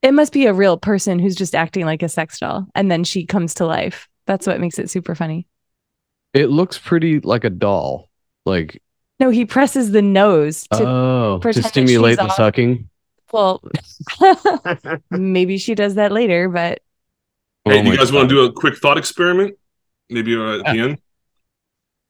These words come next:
Speaker 3: To write a Chat G P T news article about something retarded. You know,
Speaker 1: Do it.
Speaker 3: kinda like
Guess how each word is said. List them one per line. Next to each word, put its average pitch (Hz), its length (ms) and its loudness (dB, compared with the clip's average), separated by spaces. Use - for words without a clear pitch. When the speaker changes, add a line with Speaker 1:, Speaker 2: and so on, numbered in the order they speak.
Speaker 3:
To 135 360 0
write 143 360 2
a 113 800 2
Chat 165 420 -4
G 139 200 -6
P 170 180 -6
T 147 460 -2
news 156 260 6
article 139 420 4
about 127 340 0
something 143 280 -6
retarded. 123 440 2
You 147 60 -10
know, 170 60 -2
Speaker 1:
Do 220 60 2
it. 269 40 0
Speaker 3:
kinda 123 140 0
like 120 160 -2